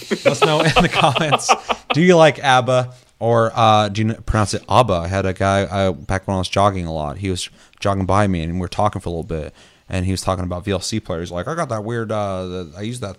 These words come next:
uh, thing with the cone." I'm like, "V L C player?" To, 'cause he's talking about listening to music. And he's like, "Yeah, that." And he's like, "I, I like to listen to abba."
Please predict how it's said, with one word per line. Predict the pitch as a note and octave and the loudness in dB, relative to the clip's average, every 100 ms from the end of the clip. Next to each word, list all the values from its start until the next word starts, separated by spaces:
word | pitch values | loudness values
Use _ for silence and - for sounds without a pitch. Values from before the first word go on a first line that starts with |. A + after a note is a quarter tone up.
| _ | _
uh, | G2 F#2 | -12 -10
thing | - C#3+ | -8 -6
with | A#2 | -6
the | - | -6
cone." | C3 D3+ | -4 -2
I'm | D3+ | -2
like, | G2+ F#2 - _ _ _ _ | -4 -6 -12 _ _ _ _
"V | - | -4
L | A2+ | -2
C | - C3 | -2 -2
player?" | D#3+ D#3+ | 0 0
To, | C#3+ B2+ - F#2+ | 0 -4 -6 -10
'cause | - | -8
he's | G2+ | -6
talking | G2 G2 | -6 -6
about | E2 | -8
listening | F#2+ F2+ | -10 -8
to | F2 | -6
music. | G#2+ A#2+ - - - _ _ - | -4 -6 -8 -20 -20 _ _ -6
And | G2+ G2+ | -4 -2
he's | G2+ | -2
like, | G#2 G#3+ | 0 0
"Yeah, | G#3 B2+ | 2 4
that." | D#3+ G#2 | 4 2
And | F#2+ | -2
he's | A2 | -2
like, | G#2 | 0
"I, | A#2+ | 2
I | C#3+ - | 0 2
like | C3 C#3+ | 2 2
to | D#3+ | 0
listen | D3+ A#2 | -2 0
to | G#2+ | 4
abba." | D3+ A#2 F2+ | 4 4 -2